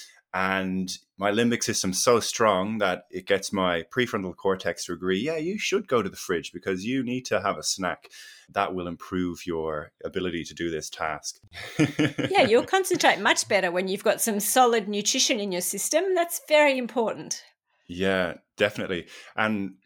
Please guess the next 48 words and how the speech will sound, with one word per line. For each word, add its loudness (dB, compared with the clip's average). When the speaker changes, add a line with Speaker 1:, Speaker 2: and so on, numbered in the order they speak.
Speaker 1:
I -12
suppose -2
one 0
experience -2
that -2
I 2
have -4
of -4
procrastination -2
that -6
really -2
sticks -2
out 2
in -4
my -2
mind, -2
where 2
I 2
really 0
went 0
down 0
a -4
bit -4
of -10
a -4
rabbit 0
hole, -2
was -10
when -4
I -2
was -8
finishing -2
secondary -2
school -4
and -10
we -4
had -4
to -8
do -6
our -6
exams. -4
In -6
Ireland, 2
it's -10
called -2
the -10
Leaving 0
Certificate. -2